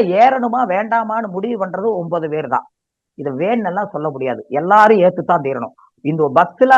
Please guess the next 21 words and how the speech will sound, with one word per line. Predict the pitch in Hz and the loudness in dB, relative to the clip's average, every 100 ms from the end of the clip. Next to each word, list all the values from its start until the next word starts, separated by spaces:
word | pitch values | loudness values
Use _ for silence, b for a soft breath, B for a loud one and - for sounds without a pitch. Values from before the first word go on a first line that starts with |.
| 254 | 4
ஒம்ப-, | 170 214 202 | 0 0 0
யார் | 160 185 240 262 | 2 4 4 4
ஏறணும் | 196 220 214 208 262 | 4 4 4 2 -2
யார் | 160 175 220 | 2 4 4
இறங்கணுங்கிறத | 226 190 202 226 233 196 180 | 2 0 0 -2 -4 -4 -6
முடிவு | 165 196 226 185 | -4 -4 -4 -6
பண்றதே | 170 208 | -4 -6
ஏவலாட்கள் | 147 156 160 127 135 | -4 -2 -2 -4 -6
தான். | 120 - b b | -8 -8 b b
இன்னைக்கு | b 175 175 165 | b -2 -2 0
தம்பியும் | 190 214 254 269 | 2 4 6 6
நானும் | 233 208 214 226 | 6 4 2 0
இன்னைக்கு | 185 202 190 - | 0 -2 -2 4
பேசணும் | 208 247 202 214 202 | 4 4 2 -2 -2
அப்படிங்கிறது | 165 202 196 180 180 254 | -2 -2 -2 0 0 0
இன்னைக்கு | 170 208 269 226 | -2 -4 -4 -4
முடிவு | 214 240 214 | -2 -2 -2
செய்யப்பட்டிருக்கிறது. | 196 190 190 160 156 143 | -2 -2 -2 -6 -6 -6
இது | 165 | -2
தவிர்க்க | 170 214 262 240 | 0 0 2 0
முடியாது. | 175 160 120 | 0 0 0